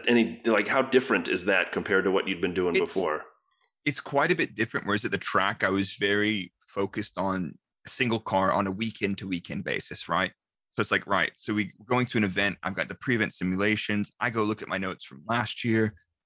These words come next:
Speaker 2: I'm looking at the sims from aero, from which rear wing we're gonna put on the car, from suspension. Uh, I'm building the, the maps for the performance maps for the car, like the differential and the brakes,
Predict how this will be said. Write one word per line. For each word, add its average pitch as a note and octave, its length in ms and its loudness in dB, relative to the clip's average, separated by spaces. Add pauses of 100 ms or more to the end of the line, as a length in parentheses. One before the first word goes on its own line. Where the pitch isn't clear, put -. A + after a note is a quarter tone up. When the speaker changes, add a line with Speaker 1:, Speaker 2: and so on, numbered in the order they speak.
Speaker 2:
I'm A2 140 0
looking A2 240 0
at - 80 -6
the - 60 -12
sims G2+ 340 2
from F2 340 0 (140)
aero, G#2 440 4
from F2+ 360 -4
which - 260 -8
rear G2+ 140 2
wing B2 240 0
we're A2 100 0
gonna G#2+ 160 -2
put - 160 0
on G2+ 80 2
the G#2 80 0
car, G2+ 300 -6
from G#2 160 -12
suspension. G2 840 0 (380)
Uh, E2+ 240 2
I'm F2+ 100 -2
building G2 280 0
the, F2 140 -4 (120)
the F2+ 60 -4
maps F#2 380 0
for - 140 -2
the F#2 40 4
performance G2 500 0
maps F#2+ 260 -2
for - 100 -16
the G2 80 -2
car, F#2 160 0
like F2+ 100 -2
the - 220 -10
differential F#2+ 320 -4
and D#2 80 -4
the F2+ 40 -6
brakes, A2+ 460 0